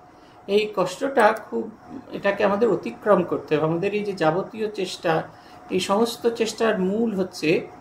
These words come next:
তাকে পাওয়ার জন্য চেষ্টা। তার জন্য যতটা কষ্ট করা সম্ভব, ততটা আমাদের কষ্ট করতে হবে। আমাদের মনে আছে, আমরা যখন প্রথম সাধু হতে আসি,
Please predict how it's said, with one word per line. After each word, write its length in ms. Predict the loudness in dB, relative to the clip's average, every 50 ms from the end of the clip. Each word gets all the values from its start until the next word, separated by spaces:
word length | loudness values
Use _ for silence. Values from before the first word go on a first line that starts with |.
| -20 -20 -20 -20 -20 -20 -20 -20 -20 -20 -6 -2
তাকে 300 | 0 0 4 4 4 4
পাওয়ার 420 | 6 8 8 8 8 6 6 4
জন্য 260 | 2 -2 -2 -2 -4 -6 -6
চেষ্টা। 340 | -8 -14 -14 -10 -8 -8
তার 260 | -4 -2 -2 -2 -2 -2
জন্য 280 | -4 -4 -4 -6 -4
যতটা 380 | -2 -2 0 0 2 2 2 2 2
কষ্ট 280 | 0 -2 -2 -4 -8 -4
করা 240 | -2 0 0 0
সম্ভব, 440 | 0 0 -2 -2 -2 0 0 0 -2 -2 -4
ততটা 340 | -6 -4 -4 -4 -2 0 2
আমাদের 280 | 2 2 0 -2 -4 -4 -4 -6
কষ্ট 260 | -6 -6 -8 -12 -12 -12
করতে 320 | -12 -12 -10 -6 -2 0
হবে। 240 | 0 0 0 -4 -8 -10 -14 -20 -20 -20 -20 -20 -20 -20 -20 -20 -18 -2 2
আমাদের 320 | 4 6 8 8 8 8
মনে 240 | 6 6 6 6 6
আছে, 240 | 4 4 4 2 2
আমরা 160 | 2 2 0
যখন 280 | 0 -2 -4 -4 -6 -6
প্রথম 340 | -6 -6 -4 -4 -4 -4
সাধু 340 | -4 -2 -2 -2 -2 -2 -2 -4
হতে 240 | -4 0 4 6 6
আসি, 400 | 6 6 4 0 -2 -2 -2